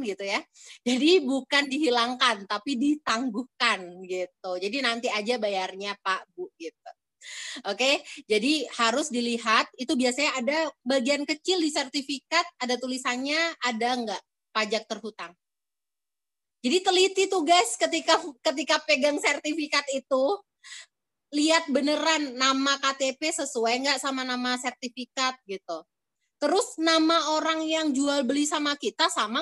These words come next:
nggak namanya sama sertifikat. Ketika nggak sama, jangan mau. Kecuali punya yang namanya surat kuasa. Tapi kalau saya, saya nggak mau, eh,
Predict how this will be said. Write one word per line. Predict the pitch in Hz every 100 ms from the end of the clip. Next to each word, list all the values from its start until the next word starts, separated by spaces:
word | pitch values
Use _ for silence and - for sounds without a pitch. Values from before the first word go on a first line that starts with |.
| 370
nggak | 403 302
namanya | 320 330 349 370
sama | 381 330 320
sertifikat. | 320 302 - 302 330 - 285 - _ _ _ _ _
Ketika | 302 302 349 349 330
nggak | 285
sama, | 277 359 392 415 349 359 440 - _ _ _ _
jangan | 233 220 226 226
mau. | 240 277 262 220 _ _ _ _
Kecuali | - 254 254 214 202 254 311
punya | 247 226 277
yang | 302 262
namanya | 226 202 247
surat | 311 269 233 233
kuasa. | 214 202 - 190 175 _ -
Tapi | 208 311
kalau | 294 262 220
saya, | 226 262
saya | 302 302
nggak | 311 254 220
mau, | 214 233 294 285 _ - - - 226
eh, | 226 220 220 220